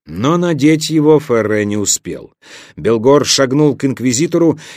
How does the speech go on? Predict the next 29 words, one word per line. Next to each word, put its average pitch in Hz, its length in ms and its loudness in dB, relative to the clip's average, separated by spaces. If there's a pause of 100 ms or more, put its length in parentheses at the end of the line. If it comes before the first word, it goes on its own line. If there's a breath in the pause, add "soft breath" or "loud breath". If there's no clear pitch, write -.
(120)
и 139 140 2
вдруг 185 480 2
упал 185 440 2
лицом 143 420 2
в - 40 -2
снег, 160 540 -2
парализованный 151 800 2
болью 139 540 2
в 107 100 -6
проклятой 135 680 -2
ране 120 380 -2
под 104 180 -8
ключицей. - 800 -8 (320)
Едва 107 320 -4
не 117 100 -4
теряя 127 360 2
от 107 60 -4
боли 127 200 2
сознания, 139 680 -2 (340 loud breath)
Белгор 156 500 4
услышал 156 640 2
знакомый 139 560 0
голос. 104 800 -6 (420)
«У - 140 -12
тебя 101 380 -6
есть 123 680 -2
более 131 720 -2
важные 117 760 -2
дела. 98 580 -4